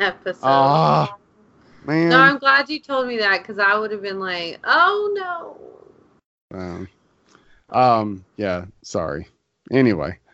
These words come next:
Speaker 2: uh, well, I, I spoiled that. So I know where to stop. I won't talk about anything after he kills the kid's <laughs> dog.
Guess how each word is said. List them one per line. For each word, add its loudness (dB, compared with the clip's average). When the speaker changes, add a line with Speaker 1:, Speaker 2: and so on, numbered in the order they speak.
Speaker 2:
uh, 2
well, -2
I, -4
I -4
spoiled -6
that. -10
So 2
I 6
know 0
where -4
to -6
stop. -12
I -8
won't -10
talk 0
about -2
anything -4
after -6
he -10
kills -8
the -20
kid's -10
<laughs> -20
dog. -14